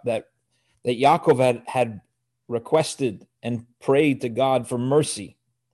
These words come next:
In other words, he's, Jacob prophetically saw that his descendant Korach is going to engage in this mutiny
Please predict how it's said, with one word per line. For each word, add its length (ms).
In 100
other 160
words, 160
he's, 240
Jacob 440
prophetically 640
saw 600
that 100
his 180
descendant 580
Korach 480
is 100
going 280
to 100
engage 400
in 100
this 340
mutiny 640